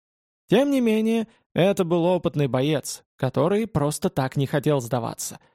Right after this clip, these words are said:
Он держал доспех духа гораздо дольше, чем могло подавляющее число ветеранов.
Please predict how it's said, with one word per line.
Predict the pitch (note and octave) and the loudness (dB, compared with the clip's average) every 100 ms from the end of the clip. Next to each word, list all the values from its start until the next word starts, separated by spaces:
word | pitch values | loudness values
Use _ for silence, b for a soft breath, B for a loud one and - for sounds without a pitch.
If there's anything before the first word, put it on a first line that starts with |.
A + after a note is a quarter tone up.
| b _ _ - | b _ _ 0
Он | C#3+ E3+ | 2 2
держал | D#3 C#3+ D3+ D#3+ | 2 2 0 2
доспех | D3 C3+ - E3 C3 | 0 -2 -2 -2 0
духа | B2 G#3 G3+ | -2 0 -2
гораздо | D#3 D3+ E3 D3 D3+ | 0 0 0 0 -2
дольше, | C3 F3 F3 F3 | 0 0 0 -2
чем | - D#3 | 0 0
могло | C3+ B2+ C3 | 0 0 0
подавляющее | D3+ C3+ B2 B2 C3 C3+ A#2+ C3 | 0 0 0 0 0 0 -2 -4
число | - C3 C#3+ C3+ | -4 -4 -2 -2
ветеранов. | B2+ C#3 C3+ E3 A2+ | -2 -2 0 0 -2